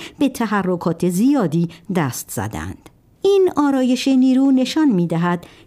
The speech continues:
احتمال حمله به جنوب ارمنستان از دو سوی شرقی و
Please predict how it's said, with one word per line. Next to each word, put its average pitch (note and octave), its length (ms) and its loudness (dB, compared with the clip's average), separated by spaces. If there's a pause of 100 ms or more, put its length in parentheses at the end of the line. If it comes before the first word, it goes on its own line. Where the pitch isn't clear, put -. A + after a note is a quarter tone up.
احتمال A3 680 0
حمله F#3 560 0
به F3+ 160 0
جنوب D#3+ 400 0 (120)
ارمنستان A3+ 720 -2 (220)
از G#3 280 -2
دو A3 120 2
سوی F#3 360 -2
شرقی A3 600 -2
و E4 120 -2